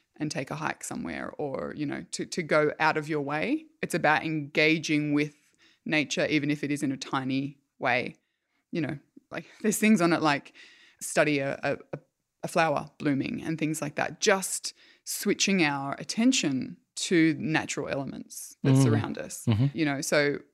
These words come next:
Speaker 1: if you're looking for some suggestions or if you're concerned that you're not going to be able to do an hour a day or a specific length of time, go and grab the, the checklist over at slow your home dot com slash nature. And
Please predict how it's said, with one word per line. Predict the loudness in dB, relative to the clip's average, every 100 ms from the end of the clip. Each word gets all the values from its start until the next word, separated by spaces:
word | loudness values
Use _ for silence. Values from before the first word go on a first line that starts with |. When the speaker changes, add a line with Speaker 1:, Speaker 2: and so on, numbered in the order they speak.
| 0
Speaker 1:
if | 0 0
you're | 2 4
looking | 4 0 0 -2 -2
for | -4 -2 2 2 2 0
some | -4 -8 -8
suggestions | -2 0 0 0 0 2
or | 4 2
if | 0 -6
you're | -6
concerned | -4 -4 0 2 2
that |
you're | -2
not | -4 -4
going | -4
to | -2
be | 0
able | 0 -2
to | -8
do | -2 2 2 0 -4 -20 -20 _
an | 2
hour | 4 4
a | 0
day | 0 0 -2 -4
or | -2 -2
a | -4
specific | -8 -12 -12 -4 -4 -4 -20 -20 -20 _ _
length | -4 -4
of | -4
time, | -6 0 0 0 -2
go | 2 4
and | 4
grab | 6 4 4 -2
the, | -4 -4 -8 0
the | 0 2
checklist | 0 0 -2 -6 -6 -8 -6 0
over | 2 2
at | -2
slow | -2 2
your | 2 2
home | 0 -2 -2 -2
dot | -6 -6
com | -6 -4
slash | -4 -6 -4 -6 -6
nature. | -4 -2 -2 -2 -2 -2 -4 _ _ _ _ _ _ _ _ _
And | 2 2